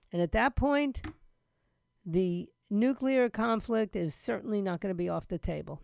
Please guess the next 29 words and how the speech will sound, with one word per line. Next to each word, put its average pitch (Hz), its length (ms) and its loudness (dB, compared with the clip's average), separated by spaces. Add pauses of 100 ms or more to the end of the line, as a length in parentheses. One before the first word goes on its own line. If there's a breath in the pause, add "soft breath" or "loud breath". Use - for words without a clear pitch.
(160)
Israel 247 640 2
will 160 220 2
not 175 360 0
allow 196 420 0
a 170 120 -6
second 214 380 -4
Holocaust 180 640 -4
to 175 80 -4
take 170 280 -4
place - 500 -12 (160)
without 180 260 4
using 170 320 -2 (140)
everything 170 400 0
in 147 80 -6
its 143 160 -10
arsenal. 151 500 -10 (800 soft breath)
In 202 160 0
fact, - 480 -4 (460 soft breath)
an 196 100 0
Iranian 269 580 2
attack 247 400 -2
on 226 140 -2
Israel 254 640 0 (420)
could 226 240 0
turn 254 340 0
into 220 420 -2
a 185 160 0
next 220 460 -6
stage 233 640 -2